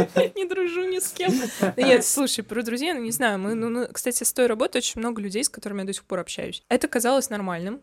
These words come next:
и мы вот прям жили работой. И мы и сейчас, наверное, бы жили ей и живем. Но просто поменялись, э, поменялся баланс.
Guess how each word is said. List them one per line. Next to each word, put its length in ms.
и 120
мы 140
вот 180
прям 280
жили 240
работой. 540
И 80
мы 120
и 40
сейчас, 340
наверное, 400
бы 160
жили 240
ей 320
и 80
живем. 400
Но 120
просто 300
поменялись, 720
э, 300
поменялся 380
баланс. 440